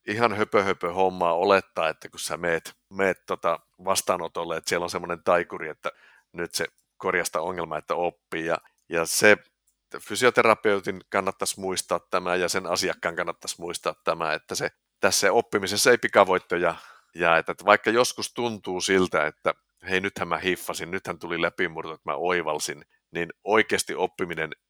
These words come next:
pysyvä oppiminen ei ole oivaltamista, vaan se on pitkäjänteistä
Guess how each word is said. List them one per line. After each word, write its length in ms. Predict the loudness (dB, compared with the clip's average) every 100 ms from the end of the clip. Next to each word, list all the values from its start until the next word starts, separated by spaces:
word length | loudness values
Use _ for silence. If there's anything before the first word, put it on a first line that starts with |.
| _ -12
pysyvä 360 | -8 -4 -2 0
oppiminen 480 | -2 -4 -8 -8 -4
ei 200 | 0 2
ole 140 | 2 -4
oivaltamista, 840 | -4 -4 -2 -4 -4 -8 -6 -6 -8 -14 _ _ _ -2
vaan 240 | 0 0
se 160 | -2 -2
on 260 | -2 -4
pitkäjänteistä 920 | -6 -6 -4 -4 -4 -6 -6 -6 -6